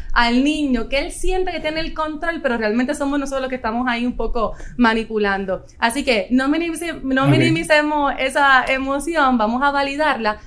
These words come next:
Speaker 1: pero es genial que podamos tener esa, ese diálogo con nuestros niños.
Speaker 2: Tengo que darle todo el crédito a la mamá de Catalina Isabel, a mi esposa Mayrin, porque ella es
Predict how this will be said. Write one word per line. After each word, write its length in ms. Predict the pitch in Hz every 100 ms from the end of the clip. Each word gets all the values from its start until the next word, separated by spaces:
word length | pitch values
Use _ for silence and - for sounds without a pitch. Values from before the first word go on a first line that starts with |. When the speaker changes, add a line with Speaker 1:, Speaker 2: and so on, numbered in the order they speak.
| -
Speaker 1:
pero 300 | 254 233 220
es 140 | 214 214
genial 380 | 254 254 240
que 100 | 240
podamos 360 | 233 202 190 202
tener 180 | 226 220
esa, 280 | 233 226 202
ese 320 | 214 208 226
diálogo 420 | 220 202 208 208
con 120 | 208
nuestros 280 | 185 185 180
niños. 380 | 190 170 160 117
Speaker 2:
Tengo 120 | 120
que 40 | 139
darle 240 | 139 135
todo 260 | 113 117 131
el 100 | 127
crédito 340 | 123 117 123
a 40 |
la 80 | 117
mamá 260 | 110 98 101
de 300 | 104 113 - -
Catalina 400 | - 110 110 110
Isabel, 320 | 107 120 104
a 40 | 101
mi 80 |
esposa 340 | 110 - 98 104
Mayrin, 420 | 113 113 98 143 - - -
porque 340 | - 113 110 110
ella 380 | 113 127 127
es 100 | 131